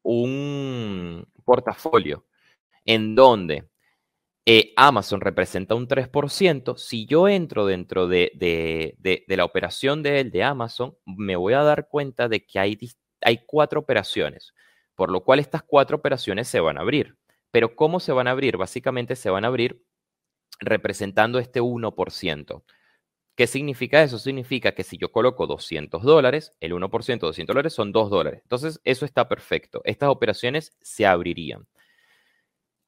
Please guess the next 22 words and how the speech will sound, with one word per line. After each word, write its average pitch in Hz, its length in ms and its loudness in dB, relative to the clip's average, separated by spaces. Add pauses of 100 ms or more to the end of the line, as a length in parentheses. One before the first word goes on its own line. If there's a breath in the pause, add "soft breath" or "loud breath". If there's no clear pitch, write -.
(160)
Para 131 220 8
no 139 100 2
estar 190 280 2
entrando 151 600 2
detalladamente 101 1160 2
en 85 120 -10
cada 85 280 0
posición, 120 560 -4
claramente 98 480 -2
para - 160 -6
saber 78 280 -6
cuál 92 180 -2
es 95 160 -6
el 107 100 -4
mínimo 101 480 -6
que 87 80 -10
nosotros 80 380 -8
vamos 95 420 -2
a, 95 240 6
a 90 160 -2
necesitar 82 480 -8
copiarlo 110 580 0